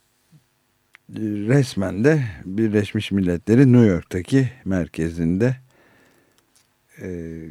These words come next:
göreve başlamış. Birleşmiş Milletler'in Ouattara'yı desteğini de pekiştirmiş oluyor bu şekilde. Basın toplantısında da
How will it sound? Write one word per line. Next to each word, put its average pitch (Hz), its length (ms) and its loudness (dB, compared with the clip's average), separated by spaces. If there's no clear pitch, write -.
göreve 107 460 6
başlamış. 85 800 -4
Birleşmiş 92 680 -4
Milletler'in 95 600 -2
Ouattara'yı 87 720 -4
desteğini 92 680 -6
de 139 160 -2
pekiştirmiş 95 680 -4
oluyor 78 340 -4
bu 78 60 -12
şekilde. 78 600 -8
Basın 110 380 0
toplantısında 90 880 -4
da 110 200 -6